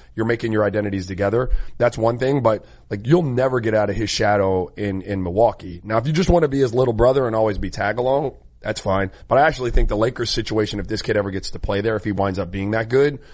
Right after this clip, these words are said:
it's probably a better, a better thing for his career than playing under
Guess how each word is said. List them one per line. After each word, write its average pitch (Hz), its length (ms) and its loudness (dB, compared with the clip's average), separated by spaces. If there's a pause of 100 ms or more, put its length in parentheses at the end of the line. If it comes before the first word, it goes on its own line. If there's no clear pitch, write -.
(140)
it's - 100 -20
probably 104 420 2
a 95 60 0
better, 98 420 0
a 101 80 -8
better 104 180 0
thing 107 220 -4
for 104 140 -6
his 117 180 -4
career 104 640 0 (300)
than 110 140 -4
playing 107 300 -4
under 95 480 -4